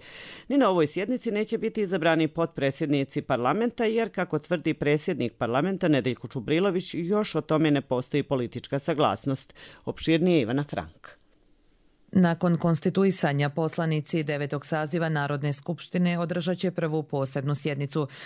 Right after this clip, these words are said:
Speaker 2: Birat će delegate u Dom naroda B I H i Vijeće naroda Republike Srpske, generalnog sekretara Skupštine i njegovog zamjenika, te ostala radna tijela parlamenta. „Ono što neće birati su potpredsjednici Narodne skupštine”,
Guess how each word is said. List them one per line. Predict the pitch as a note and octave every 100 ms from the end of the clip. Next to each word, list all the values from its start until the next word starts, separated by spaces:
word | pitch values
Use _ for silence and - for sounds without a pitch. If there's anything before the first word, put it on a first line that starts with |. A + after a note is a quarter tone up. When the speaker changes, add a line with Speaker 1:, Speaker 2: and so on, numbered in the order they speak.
| -
Speaker 2:
Birat | G3+ G#3+ F#3+
će | F3+ D#3+
delegate | D#3 D3 D3+ D3 D#3+
u |
Dom | D#3 D3+
naroda | D3+ D#3 D#3+ C#3+
B | C#3+
I | C#3
H | C#3 F3
i | E3
Vijeće | D3+ C#3+ D#3
naroda | D3 D3 D#3+ D3+
Republike | C#3+ C3+ C#3+ C#3+ C#3+
Srpske, | - E3 - - C#3 C3 - -
generalnog | D#3 D3+ D3 C#3+ C#3+ C#3+ -
sekretara | D#3 D#3+ D3 C#3+ C#3+
Skupštine | - E3+ - - E3 D#3+ D#3
i | - F3+
njegovog | D#3 C3+ C3+ C3
zamjenika, | C3 D#3 E3+ D3+ D3 - D3 - -
te | - G3+
ostala | F#3 - E3 D3+
radna | D3 C#3+ C3 C3+
tijela | C3+ C#3 C3+
parlamenta. | D3 C#3 C#3 C#3+ C3+ C#3 C3 - -
„Ono | G#3 E3+ D#3+
što | - D#3+
neće | D3+ E3+ G3+
birati | F#3 F#3 F#3 G3
su | -
potpredsjednici | G3 F3+ C#3 - D3+ D#3 - D3 C3 C3
Narodne | C#3 C3+ C3+ C#3
skupštine”, | C3+ D#3+ - - D3+ C#3